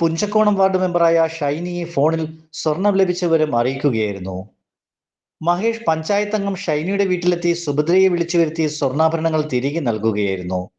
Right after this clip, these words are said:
ഒരു സെറ്റ് കമ്മലും ഒരു മാലയും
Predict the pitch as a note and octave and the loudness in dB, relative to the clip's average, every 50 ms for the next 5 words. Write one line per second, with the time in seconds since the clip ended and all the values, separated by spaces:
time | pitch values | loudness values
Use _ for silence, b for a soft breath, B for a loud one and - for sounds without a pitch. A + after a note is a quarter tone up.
0 | _ _ _ _ _ _ _ _ _ _ _ _ - D#3+ F3 F#3+ F3+ - A#3+ A#3 | _ _ _ _ _ _ _ _ _ _ _ _ -8 -6 -6 -6 -8 -10 -6 -4
1 | B3+ A3+ G3+ G#3 F#3+ G3 F#3+ F#3+ F#3 D#3 C#3+ D3+ F#3 F3 D#3+ D3 D3 D#3 E3 F3 | -2 0 0 2 2 2 0 0 2 2 2 2 2 2 2 2 2 2 2 0
2 | F3+ F3 | 0 -2